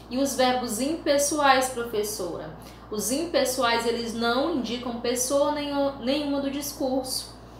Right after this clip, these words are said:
Então, os verbos impessoais são relacionados aos, é, fenômenos atmosféricos, naturais ou atmosféricos. Então, nós temos duas. "Ontem iríamos à praia, mas amanheceu frio."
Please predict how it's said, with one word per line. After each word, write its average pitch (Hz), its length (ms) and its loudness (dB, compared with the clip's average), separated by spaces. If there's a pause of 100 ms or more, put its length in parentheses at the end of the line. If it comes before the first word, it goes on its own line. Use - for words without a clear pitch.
(180)
Então, 226 280 -2
os 214 120 -4
verbos 254 340 2
impessoais 220 640 -2
são 220 160 -6
relacionados 226 720 -2
aos, 220 480 -4
é, 190 240 2
fenômenos 254 640 -2
atmosféricos, 240 1200 -2 (160)
naturais 196 560 -2
ou 214 80 -2
atmosféricos. - 1080 -6 (960)
Então, 240 140 -4
nós 247 180 2
temos 262 280 0
duas. 180 680 0 (200)
"Ontem 277 540 4
iríamos 208 480 0
à 220 120 2
praia, 208 720 6 (480)
mas 240 720 8
amanheceu 240 760 0
frio." 208 640 -2